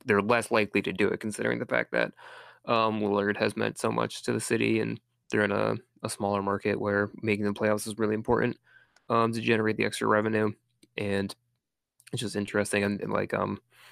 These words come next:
it's crazy when you think about all the other things that go into it besides just, like, h-, okay, how, what is the best way for us to move forward to one day eventually put together a championship contender? So, um, it is interesting, but they probably m-, did make the right decision because,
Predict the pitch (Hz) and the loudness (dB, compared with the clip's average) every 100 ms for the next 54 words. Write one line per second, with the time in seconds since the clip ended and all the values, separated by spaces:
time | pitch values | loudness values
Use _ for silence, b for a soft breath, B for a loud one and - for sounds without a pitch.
0 | B B B B B _ _ _ - - | B B B B B _ _ _ -8 -2
1 | 104 98 101 101 98 104 101 101 104 107 | 2 4 4 2 2 0 2 2 2 2
2 | 104 101 104 104 104 101 107 107 107 107 | 2 2 0 -2 -4 -2 -2 -2 -2 -2
3 | 107 107 104 - 107 113 113 - - - | -2 -2 -2 -4 -4 -2 -4 -4 -6 0
4 | 107 104 - 107 104 - _ _ _ 110 | 2 2 2 2 2 -4 _ _ _ 2
5 | 107 104 - 104 104 - _ _ 107 104 | 2 0 0 2 2 -2 _ _ 0 2
6 | 98 101 - 107 98 - 101 98 95 - | 2 -2 -6 -4 -4 0 2 2 0 -6
7 | 98 92 98 98 95 98 104 - 113 110 | -8 -4 -4 -2 -2 -4 -6 -6 -6 -4
8 | 123 123 117 B B - 101 104 107 107 | 0 0 -2 B B -4 -2 2 4 4
9 | 101 107 107 - 107 110 107 107 110 - | 2 0 0 -4 -2 -2 -2 0 0 -2
10 | b b b 110 107 107 104 101 - 117 | b b b 2 4 4 0 -10 -8 -4
11 | 110 113 110 _ _ _ - 113 113 113 | -2 -4 -8 _ _ _ 0 2 4 4
12 | 104 117 107 107 104 110 113 110 101 98 | 4 4 6 4 4 2 4 4 2 -2
13 | - 104 107 110 120 120 127 123 127 120 | -2 -2 -2 -4 -4 -4 -6 -4 -4 -4
14 | 127 123 117 | -2 -2 -2